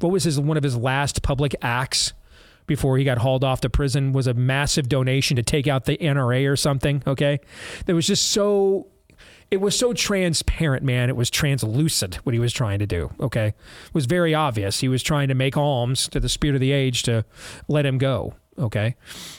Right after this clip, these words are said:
So I, I think that you're right. Too much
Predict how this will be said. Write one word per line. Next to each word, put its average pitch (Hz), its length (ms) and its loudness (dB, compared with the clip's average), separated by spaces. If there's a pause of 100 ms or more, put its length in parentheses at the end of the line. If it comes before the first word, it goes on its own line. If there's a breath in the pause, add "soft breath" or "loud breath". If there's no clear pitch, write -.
(140 loud breath)
So 160 180 2
I, 170 240 2
I 170 140 2
think 220 300 -2
that 165 300 0 (840 soft breath)
you're 175 120 4
right. 147 240 0 (840)
Too 208 160 0
much 190 400 0